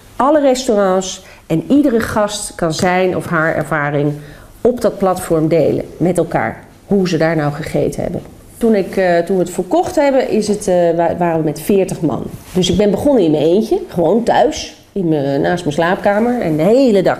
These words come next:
tikken en doen en fietsen en overal zoeken naar de restaurants.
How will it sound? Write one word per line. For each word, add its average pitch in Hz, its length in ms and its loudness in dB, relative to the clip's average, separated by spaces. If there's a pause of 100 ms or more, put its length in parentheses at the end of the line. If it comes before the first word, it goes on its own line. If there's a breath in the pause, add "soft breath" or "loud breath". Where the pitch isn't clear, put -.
tikken 196 320 0
en 151 140 0
doen 160 260 2
en 147 240 -4 (380 loud breath)
fietsen 196 600 0
en 175 140 2
overal 170 320 2
zoeken 175 300 0
naar 139 200 0
de 139 60 0
restaurants. 175 640 -2